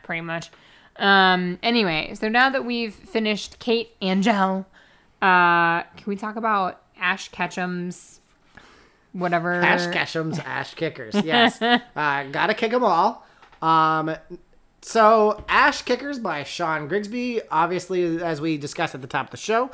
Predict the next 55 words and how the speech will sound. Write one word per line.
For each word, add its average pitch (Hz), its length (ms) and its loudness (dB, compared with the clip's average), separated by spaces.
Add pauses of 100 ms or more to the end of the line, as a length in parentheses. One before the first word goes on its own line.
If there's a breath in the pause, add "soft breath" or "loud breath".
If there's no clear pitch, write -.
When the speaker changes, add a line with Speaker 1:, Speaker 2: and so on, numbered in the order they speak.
(300 loud breath)
Speaker 2:
was 139 160 -6
the 131 80 -14
second 190 300 -4
book 180 160 -4
you 180 80 -8
got 175 200 0
me 185 140 -4
because 160 320 -4
the 139 80 -12
first 190 260 -6
one, 185 140 -4
the 170 80 -4
sci-fi 170 400 -2
book, 156 240 -4
I 151 60 -4
was 143 100 -4
like, 139 180 -8 (260 loud breath)
"Hey, 175 260 0
this 180 220 -4
is, 202 140 0
like, 180 200 0
a, 151 240 -2
a 147 80 -10
suitable 214 600 2
cyberpunk, 185 680 -2 (520 soft breath)
uh, 139 220 -6
thing," 185 480 -2
and 151 640 -6
the 156 180 -4
weirdness 175 480 0
of 170 60 -4
sci-fi 160 500 0
doesn't 147 220 -6
really 147 160 -4
translate 147 520 -6
to 143 180 -6
criticism 160 540 -6
because 143 300 -6
it's 135 140 -14
like, 160 120 -6
it's 170 120 -12
just 175 160 -10
sci-fi. 156 340 -4 (500 loud breath)
Um, 127 540 -6 (720 soft breath)
and 190 180 0
so 226 120 2
you're 214 120 6
like, 180 180 2
"Well, 170 200 4
this 175 260 2
one's 143 240 -4
sure 220 360 6
to 190 80 4
get 156 240 -4
ya." 131 240 -12